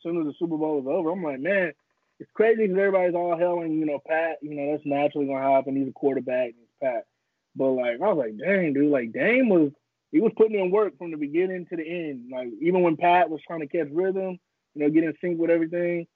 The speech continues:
Dame was right there still, uh, you know, delivering the blow. So I just always say, give that man some credit. Uh, I actually came across a video on YouTube today. They were showing some of his top ten runs from last season. They were like, fifty percent of his runs was, like,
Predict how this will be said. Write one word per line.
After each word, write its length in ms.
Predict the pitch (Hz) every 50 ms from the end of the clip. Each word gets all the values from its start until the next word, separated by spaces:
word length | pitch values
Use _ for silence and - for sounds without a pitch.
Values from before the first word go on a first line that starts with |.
| _ _ _ _ _ _ _ _ 131
Dame 240 | 131 147 170 175 170
was 120 | 156 135
right 260 | 143 156 160 160 151
there 180 | 151 160 160 151
still, 400 | - _ 170 160 156 147 143 143 - 143
uh, 380 | 143 139 135 131 131 127 127 127 143
you 80 | 151
know, 200 | 139 135 131 135 127
delivering 400 | 131 135 143 156 156 151 143 135
the 80 | 123
blow. 440 | 113 113 131 151 156 147 139 135 120 -
So 300 | - 127 120 120 117 110 _ _ _ _ _ _ _ _ -
I 60 | 160
just 120 | 170 160
always 260 | 160 156 151 151 147 147
say, 120 | 151 143
give 140 | 143 151 160
that 140 | 170 160 151
man 240 | 151 151 151 147 143
some 120 | - 131 113
credit. 440 | - - 143 143 139 143 143 135 - _ _ _ _ _ _ _ _ _
Uh, 200 | 120 123 123 120 120
I 200 | 120 135 156 165
actually 260 | 156 - 151 139 135
came 240 | - 151 151 156 147
across 320 | 135 139 151 151 151 147 -
a 60 | - 123
video 360 | 135 143 147 151 151 143 139
on 80 | 131
YouTube 380 | 139 165 175 165 - 143 135 135
today. 500 | 135 120 127 143 151 151 143 139 131 123 - _ _ _ _ _ _ _ _ _ _ -
They 80 | 143
were 80 | 147 143
showing 320 | - 165 151 147 143 135
some 140 | 131 143 143
of 40 | 139
his 100 | 139 - -
top 280 | - 147 143 143 143 -
ten 180 | - 147 139 135
runs 300 | 135 139 143 139 135 131
from 120 | - 135 131
last 220 | 135 135 131 131 - _
season. 460 | 139 135 139 135 131 127 123 120 110 - _ _ _ _ _ _
They 60 | 165
were 100 | 165 165
like, 220 | 156 143 131 123 - _
fifty 240 | 277 294 269 285 302
percent 300 | 269 233 - - 285 285
of 60 | 277
his 220 | 262 269 240 196 180
runs 420 | 170 185 247 302 302 285 254 214
was, 140 | 190 175 165
like, 220 | 180 175 165 139